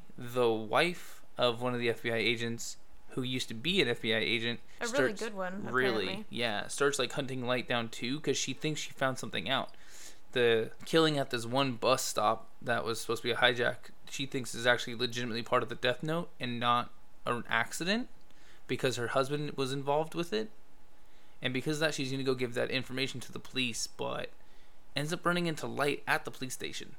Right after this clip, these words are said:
Speaker 1: And he learns, like, in a weird way, this is the only person who knows the truth.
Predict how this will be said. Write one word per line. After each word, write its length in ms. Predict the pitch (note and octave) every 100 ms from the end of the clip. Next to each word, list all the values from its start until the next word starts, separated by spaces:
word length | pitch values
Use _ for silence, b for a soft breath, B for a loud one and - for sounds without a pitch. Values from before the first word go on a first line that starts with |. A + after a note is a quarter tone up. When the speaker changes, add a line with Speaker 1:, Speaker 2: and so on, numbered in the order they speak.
| -
Speaker 1:
And 320 | B2 A#2+ A#2 G#2+
he 140 | C3
learns, 520 | B2 C3 C3 B2+ A#2
like, 340 | - - - - -
in 80 | B2+
a 60 |
weird 320 | A#2+ B2+ C3
way, 160 | B2 B2+
this 200 | C3 B2+
is 220 | B2 A2+
the 220 | - - - - -
only 420 | B2+ C3+ C#3 C#3+
person 540 | C3 C3 B2+ C#3+ D3+ - - -
who 80 | B2+
knows 400 | B2 A#2 A#2 A2+
the 100 | D3
truth. 600 | - - A2 C#2 -